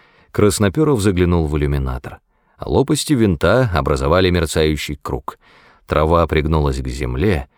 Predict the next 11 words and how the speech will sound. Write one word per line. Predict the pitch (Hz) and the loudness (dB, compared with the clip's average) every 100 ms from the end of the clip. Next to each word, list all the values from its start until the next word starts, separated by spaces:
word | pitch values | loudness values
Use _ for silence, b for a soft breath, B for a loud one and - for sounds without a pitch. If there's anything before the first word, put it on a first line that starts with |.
| b b b | b b b
Через | - - 73 65 | -10 -4 -2 -2
минуту | 58 57 107 143 139 117 - - | -6 -2 0 2 0 0 -4 -8
самолёт | - 131 87 80 | -2 2 2 0
поднялся. | - 69 60 58 58 - - _ _ _ - | -2 -6 -4 -8 -8 -12 -16 _ _ _ -6
Мой | 76 143 | -2 0
друг | 120 123 143 - | 2 2 0 0
увидел | 107 139 131 127 | 0 0 2 0
странно | 107 - - 143 135 131 | 0 -4 -2 -2 0 0
неподвижное | 120 117 92 76 85 107 78 92 87 | 2 2 0 0 0 0 0 0 0
крыло | 80 - 80 76 78 71 | 0 -2 0 0 0 -2
его. | 62 - | -4 -10